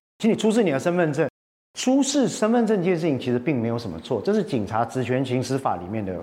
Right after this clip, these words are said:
规定之一。但是有关于查问个人资讯，乃至于后来要去哪里这件事情，坦白讲有一点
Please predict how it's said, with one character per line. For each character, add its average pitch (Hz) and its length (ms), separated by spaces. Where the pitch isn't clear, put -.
规 139 120
定 131 160
之 120 180
一。 120 160
但 285 140
是 277 100
有 185 100
关 240 200
于 196 160
查 120 440
问 214 280
个 214 220
人 143 220
资 185 260
讯， 160 260
乃 107 160
至 165 160
于 135 100
后 165 380
来 113 160
要 156 200
去 175 220
哪 123 220
里 156 160
这 131 100
件 127 160
事 123 200
情， 87 260
坦 127 160
白 202 140
讲 180 220
有 120 120
一 170 60
点 127 240